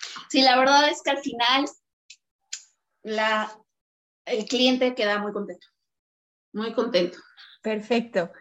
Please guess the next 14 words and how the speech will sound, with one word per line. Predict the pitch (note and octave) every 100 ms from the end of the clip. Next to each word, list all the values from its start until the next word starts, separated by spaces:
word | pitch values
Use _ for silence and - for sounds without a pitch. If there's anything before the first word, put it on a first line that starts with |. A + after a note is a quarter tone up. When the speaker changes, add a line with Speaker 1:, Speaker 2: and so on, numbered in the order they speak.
| - _ -
Speaker 2:
Última | B3+ B3+ C#4 C#4+
pregunta, | C4 A3+ C4+ C4+ - A3+ B3 C5+ _ _ _ _ -
que | A#3 A#3+
es, | C4 - _ _
¿cómo | D#4 E4+ F4 F4
las | G4+ D#4+ B3+
encontramos | A3+ A3 G#3+ A3+ B3 C#4 C4+ F#3+ G#3+ G4+ -
y | C4+
cuál | C#4 D4+
es | E4+
el | E4 C4+
proceso | A#3+ A3 A#3 A#3 C4
de | A3 G#3
compra? | G#3 G#3 G3+ - -